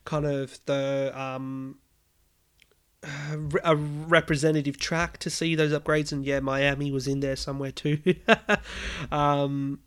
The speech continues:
but yeah, they were strong in qualifying, both of the McLarens. They both ended up in Q three. Good effort from Oscar Piastri as well.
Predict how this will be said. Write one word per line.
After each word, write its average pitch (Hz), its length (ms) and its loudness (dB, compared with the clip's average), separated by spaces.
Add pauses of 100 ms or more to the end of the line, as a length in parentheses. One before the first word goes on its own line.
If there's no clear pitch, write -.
(380)
but 165 200 4
yeah, 170 240 8
they 143 140 6
were 147 100 0
strong 190 320 4
in 151 100 2
qualifying, 143 640 2
both 139 320 0
of 143 40 -14
the 143 60 -4
McLarens. 139 880 -2
They 127 560 -4 (160)
both 139 300 2
ended 135 240 2
up 131 160 -2
in 127 100 -4
Q 127 260 -6
three. 143 500 0
Good 131 200 -4
effort 123 300 -8
from 127 180 -10
Oscar - 280 -8
Piastri 131 640 -4
as 127 160 -8
well. 151 400 4